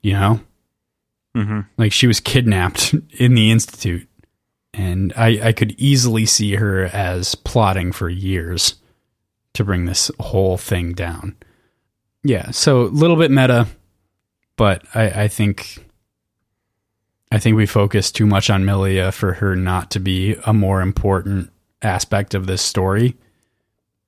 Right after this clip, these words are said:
Speaker 1: to just get cut down unceremoniously. So, her.
Speaker 2: Yeah.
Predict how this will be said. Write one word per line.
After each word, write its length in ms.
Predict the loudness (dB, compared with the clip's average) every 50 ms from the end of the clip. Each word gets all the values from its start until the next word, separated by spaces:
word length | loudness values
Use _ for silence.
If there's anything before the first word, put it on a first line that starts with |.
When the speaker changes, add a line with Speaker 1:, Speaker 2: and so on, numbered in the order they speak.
| _ _ _ _
Speaker 1:
to 100 | -4 -2
just 260 | 0 0 0 0 -2
get 180 | -4 -6 -6 -2
cut 200 | -2 -2 -2 -2
down 540 | -4 -4 -4 -2 -2 -2 -2 -2 -4 -6 -10 _ _ _ _ _ _ _ _
unceremoniously. 1080 | 0 2 2 2 2 2 2 4 4 2 2 2 2 0 0 0 0 0 -2 -2 -2 -4 _ _ _ _ _ _ _ _ _ _ -14
So, 260 | -10 -8 -8 -8 -10 -12 -16 _ _ _ _ _ _ _ _ _ _ _ _ _ -20
her. 300 | -10 -6 -4 -4 -4 -6 -10 _ _ _ _ _ _ _ _ _ _ _ _ _ _ _
Speaker 2:
Yeah. 180 | 0 0 0